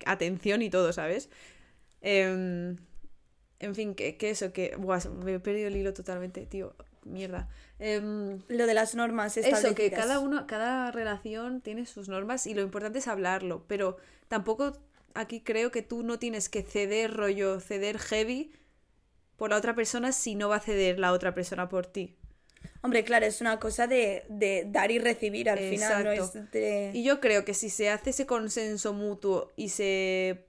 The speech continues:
Speaker 1: se prueba, porque a lo mejor luego va fatal y quiere-, y lo cambiáis, ¿sabes? Como que hablar muchas veces de,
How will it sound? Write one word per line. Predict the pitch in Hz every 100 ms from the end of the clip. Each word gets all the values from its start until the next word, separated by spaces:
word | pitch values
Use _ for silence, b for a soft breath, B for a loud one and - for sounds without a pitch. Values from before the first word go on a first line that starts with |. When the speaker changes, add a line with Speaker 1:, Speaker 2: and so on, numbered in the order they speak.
| _ -
Speaker 1:
se | 202 214
prueba, | 185 202 220 339
porque | 240 185
a |
lo | 175
mejor | 180 196 196
luego | 240 226
va | 175
fatal | 214 190 208 294
y | 302
quiere-, | 196 190
y | -
lo | 190
cambiáis, | 185 202 208 180
¿sabes? | 190 254
Como | - 214 202
que | 202
hablar | - 202 208 247
muchas | 262 247 233 220
veces | 220 269 262
de, | 208 180